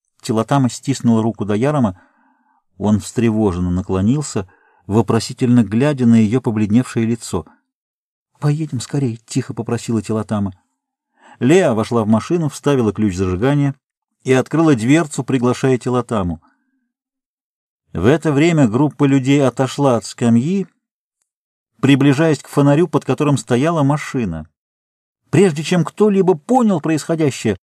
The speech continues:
один из них вытащил из-под рубашки длинноствольный пистолет с ребристой металлической муфтой на конце дула.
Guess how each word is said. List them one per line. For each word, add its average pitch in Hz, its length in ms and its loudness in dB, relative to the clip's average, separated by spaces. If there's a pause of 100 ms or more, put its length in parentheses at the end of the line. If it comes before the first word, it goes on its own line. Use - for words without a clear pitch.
(340)
один 156 320 2
из 147 120 -2
них 160 200 -2
вытащил 135 480 0
из-под 131 340 -2
рубашки 131 420 0
длинноствольный 131 720 2
пистолет 131 540 -2
с - 80 -10
ребристой 117 480 0
металлической 113 580 -2
муфтой 131 360 -2
на 95 100 -2
конце 107 280 -4
дула. 90 300 -6